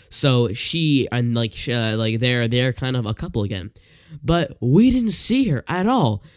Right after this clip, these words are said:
I was expecting, like, Tina to be right bel-, like, right on side of them at Hogwarts and right, you know, right, uh, you know, to, on, on, on Newt's side as they were walking up,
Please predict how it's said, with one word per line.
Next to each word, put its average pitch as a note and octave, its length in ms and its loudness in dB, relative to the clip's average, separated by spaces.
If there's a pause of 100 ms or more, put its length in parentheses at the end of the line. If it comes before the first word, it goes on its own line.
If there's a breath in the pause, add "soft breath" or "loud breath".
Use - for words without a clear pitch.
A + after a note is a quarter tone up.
(200 soft breath)
I G3+ 160 0
was B3 220 4
expecting, F3+ 540 -2
like, D#3 240 -4
Tina F#3+ 340 -2
to C#3 80 0
be C3+ 120 0
right C#3+ 420 0
bel-, C#3+ 200 0
like, B2+ 260 -2 (200 loud breath)
right E3+ 260 -2
on D#3+ 140 -2
side D#3+ 260 -4
of D3 40 0
them B2 100 0
at B2 80 -2
Hogwarts B2+ 520 -2
and A2 160 -6
right, C#3+ 240 0
you A#2+ 400 -4
know, A2+ 240 -2 (260 loud breath)
right, C#3+ 440 0
uh, B2 280 0
you B2 100 0
know, A2+ 260 0
to, - 160 -6
on, A2+ 280 0
on, A2+ 320 -2
on A#2 260 0
Newt's C3+ 220 0
side B2 260 0
as A#2 80 0
they A2+ 120 -2
were A#2+ 80 -2
walking B2 460 0
up, A#2+ 180 0